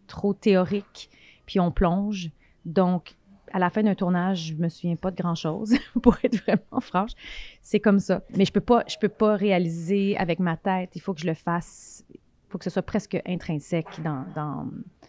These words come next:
par rapport à qui je suis, puis, et, et, et ce que je perçois, c'est, c'est, c'est beaucoup pour moi,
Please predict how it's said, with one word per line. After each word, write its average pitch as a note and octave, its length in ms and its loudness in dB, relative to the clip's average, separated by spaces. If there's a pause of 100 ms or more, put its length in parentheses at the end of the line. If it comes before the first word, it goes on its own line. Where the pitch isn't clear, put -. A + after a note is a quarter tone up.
(400)
par E3 100 0
rapport D#3 180 -2
à D3+ 60 -4
qui - 180 -12
je - 100 -4
suis, F#3 240 -6
puis, D#3 340 -6
et, - 240 -6
et, - 120 -8
et - 40 -8
ce - 100 -14
que F#3 100 -2
je - 100 -6
perçois, F3+ 540 -2
c'est, E3 340 -6 (320)
c'est, F#3+ 240 0
c'est E3+ 180 -4
beaucoup E3 320 -2
pour F3 200 0
moi, F3+ 340 0